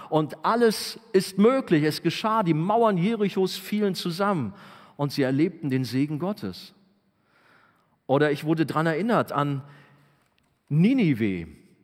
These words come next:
Jona war geschickt worden, um dieser Stadt Gericht Gottes anzukündigen. Und er hatte ja sehnsüchtig drauf gewartet, vielleicht kennt ihr die Geschichte. „Mensch, hoffentlich fällt da Feuer vom Himmel.“ Nein, da fiel kein Feuer vom Himmel. Gott hat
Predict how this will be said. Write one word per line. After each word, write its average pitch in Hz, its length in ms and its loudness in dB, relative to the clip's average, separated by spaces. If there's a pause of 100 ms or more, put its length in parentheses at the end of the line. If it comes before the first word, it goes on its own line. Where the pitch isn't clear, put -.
(180)
Jona 170 640 2
war 156 180 0
geschickt 165 520 -6
worden, 175 280 2
um 165 140 -2
dieser 156 240 0
Stadt - 500 -4 (520)
Gericht 185 440 0
Gottes 214 360 -4
anzukündigen. 101 960 -6 (640)
Und 143 100 0
er 156 60 0
hatte 165 160 -2
ja 143 160 4
sehnsüchtig 160 480 -2
drauf 147 260 -2
gewartet, 151 460 -2
vielleicht 131 240 -2
kennt 202 180 -2
ihr 147 80 0
die 120 80 -2
Geschichte. 107 420 -6
„Mensch, 135 260 -4
hoffentlich 151 380 -2 (220)
fällt 160 240 -2
da 143 80 2
Feuer 226 460 2
vom 113 220 -4
Himmel.“ 95 360 -4 (880)
Nein, 294 160 -6
da 185 80 -2
fiel 226 220 -6
kein 147 200 -4
Feuer 208 380 -2
vom 113 200 -8
Himmel. 101 280 -6
Gott 190 400 -4
hat - 240 -10